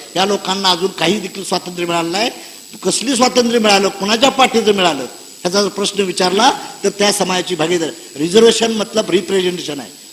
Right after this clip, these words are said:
भागीदारी आहे. मग आमची भागीदारीचा वाटा चोरला कोणी? आमचा भागीदारी गेली कुठं? सहकार असेल, कोऑपरेटिव्ह असेल, एज्युकेशन असेल किंवा तर पा-, पॉल-, पॉलिटिक्स असेल,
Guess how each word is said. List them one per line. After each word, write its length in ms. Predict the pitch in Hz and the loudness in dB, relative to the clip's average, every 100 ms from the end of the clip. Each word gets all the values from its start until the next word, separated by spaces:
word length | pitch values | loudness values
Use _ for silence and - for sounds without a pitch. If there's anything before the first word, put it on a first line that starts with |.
| 120 | -2
भागीदारी 440 | 170 220 240 202 | 2 4 6 6
आहे. 120 | 156 120 - - | 4 0 -10 -10
मग 60 | 143 | -6
आमची 240 | 156 180 | -4 -2
भागीदारीचा 420 | 185 180 196 185 | 0 2 0 0
वाटा 260 | 202 196 208 | 2 0 -2
चोरला 340 | 202 208 220 | -4 -4 -2
कोणी? 220 | 226 185 120 - - - | -2 -4 -10 -14 -20 -6
आमचा 260 | 170 156 | -4 0
भागीदारी 380 | 208 190 214 220 | 2 4 4 2
गेली 240 | 208 226 294 | 2 0 0
कुठं? 280 | 277 220 160 - - - - - | -2 -2 -4 -8 -20 -20 -20 -10
सहकार 360 | - 196 196 240 | 2 2 4 4
असेल, 320 | 226 240 226 | 4 4 2
कोऑपरेटिव्ह 520 | - 220 226 254 247 | 2 2 2 2 2
असेल, 300 | 220 226 196 151 - - | 4 2 0 -2 -12 -10
एज्युकेशन 500 | 196 202 247 254 254 | -4 -2 2 4 6
असेल 340 | 226 214 196 135 - - | 4 2 0 -2 -8 -6
किंवा 160 | 185 196 | 0 0
तर 180 | 190 190 | 2 0
पा-, 260 | - 185 | 2 2
पॉल-, 320 | 180 196 214 | 2 2 0
पॉलिटिक्स 500 | 190 180 202 175 175 | 0 0 0 0 -2
असेल, 200 | 175 151 | -4 -4